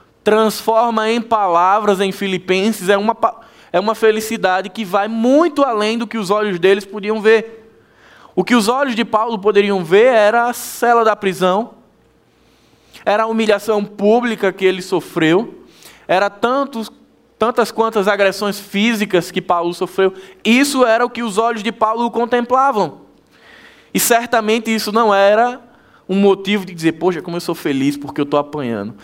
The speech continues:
Mas Paulo enxergava para além da circunstância. Paulo conseguia enxergar a ação de Deus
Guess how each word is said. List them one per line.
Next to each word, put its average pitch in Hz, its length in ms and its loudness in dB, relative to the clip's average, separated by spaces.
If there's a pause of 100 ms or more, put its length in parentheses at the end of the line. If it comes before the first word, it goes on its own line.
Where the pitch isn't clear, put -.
(160)
Mas 185 240 -4
Paulo 240 340 -2
enxergava 214 720 0
para 226 400 0
além 220 400 2
da 208 120 4
circunstância. 180 880 -4 (520)
Paulo 226 320 0
conseguia 233 600 0
enxergar 202 640 0
a 208 220 0
ação 226 400 -2
de 175 100 -6
Deus 226 540 4